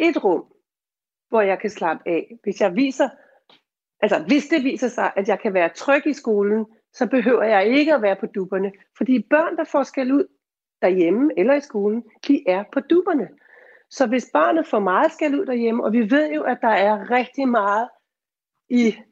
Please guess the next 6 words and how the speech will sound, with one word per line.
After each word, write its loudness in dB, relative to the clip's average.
frustrationsverdenen 0
på 4
hjemmefronten, 0
og 0
med -2
vold, 0